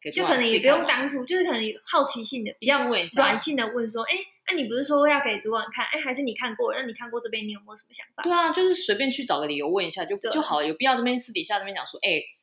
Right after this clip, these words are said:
Speaker 1: 他干嘛说谎骗我？没有那么严重，
Speaker 2: 就是有后面的
Speaker 1: 好不好？
Speaker 2: 太多尾的时候，会其实显得这件事情蛮没有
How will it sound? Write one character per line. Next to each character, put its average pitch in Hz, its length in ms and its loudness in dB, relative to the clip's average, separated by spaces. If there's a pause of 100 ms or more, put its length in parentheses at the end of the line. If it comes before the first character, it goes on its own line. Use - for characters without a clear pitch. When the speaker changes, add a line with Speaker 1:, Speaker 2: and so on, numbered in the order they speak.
(160)
Speaker 1:
他 - 80 -18
干 240 140 -2
嘛 165 80 0
说 180 240 -4
谎 - 160 -6
骗 - 180 -2 (120)
我？ - 160 -18 (400)
没 185 100 -4
有 185 60 0
那 185 40 -2
么 180 80 -2
严 156 100 2
重， 311 80 0
Speaker 2:
就 370 60 2
是 359 60 6
有 254 120 6
后 294 360 4
面 269 200 2
的 226 80 -2
Speaker 1:
好 226 40 -2
不 - 40 -8
好？ - 20 -4
Speaker 2:
太 247 160 2
多 226 260 -2
尾 226 220 -2
的 - 100 -8
时 226 100 -8
候， 226 160 -2
会 254 220 2
其 247 120 -8
实 214 80 -4
显 214 180 -8
得 - 120 -16
这 233 60 -8
件 240 100 -4
事 254 60 -4
情 214 200 -8
蛮 202 120 -14
没 226 80 -8
有 220 80 -8